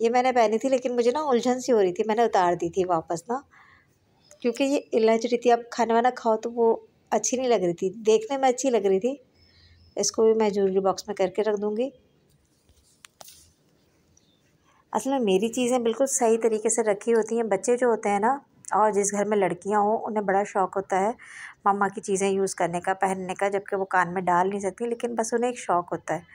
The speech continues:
ये कुंदन की झुमकियाँ हैं, इसके ऊपर के जो रिंग है वो मैंने हटा के अलग से पहनती हूँ, वो भी बड़े-बड़े से हैं।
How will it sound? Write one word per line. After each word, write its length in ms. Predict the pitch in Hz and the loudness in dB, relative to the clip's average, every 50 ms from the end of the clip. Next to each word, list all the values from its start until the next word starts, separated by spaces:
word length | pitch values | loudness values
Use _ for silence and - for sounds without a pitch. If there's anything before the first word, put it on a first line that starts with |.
| - - - - - - - - _ - 214 | -20 -20 -20 -20 -20 -20 -20 -20 _ -2 0
ये 200 | 226 233 233 240 | 2 2 2 2
कुंदन 340 | 233 226 208 208 214 226 226 | 0 0 0 0 0 -2 -2
की 120 | 240 262 | -2 -4
झुमकियाँ 420 | 220 226 226 226 226 - 233 233 233 | -4 -4 -4 -4 -2 0 2 2 2
हैं, 80 | 240 | 2
इसके 240 | 240 226 - - 240 | 2 0 0 0 0
ऊपर 300 | 208 202 - - 220 220 | 0 0 0 -2 -2 -2
के 140 | 220 - 220 | 0 -2 0
जो 140 | 214 220 208 | 0 2 2
रिंग 220 | 196 196 190 196 | 2 2 0 0
है 60 | 202 | -2
वो 80 | 196 196 | -2 0
मैंने 200 | 196 208 214 220 | 0 0 0 0
हटा 340 | 202 208 196 - 180 170 160 | 0 -2 0 2 2 2 2
के 120 | 165 - | 0 0
अलग 240 | 214 190 170 170 170 | 0 0 0 -2 -2
से 120 | - - 233 | -2 -4 -2
पहनती 360 | 233 220 202 190 185 - 214 | -2 -2 -2 -2 -2 -4 -4
हूँ, 100 | 214 208 | -2 0
वो 80 | 196 185 | 0 0
भी 100 | 202 220 | 2 2
बड़े-बड़े 440 | 202 185 175 175 175 180 185 190 190 | 2 2 2 2 2 2 0 0 0
से 120 | 190 - 208 | 0 -2 -2
हैं। 140 | 202 233 | -4 -4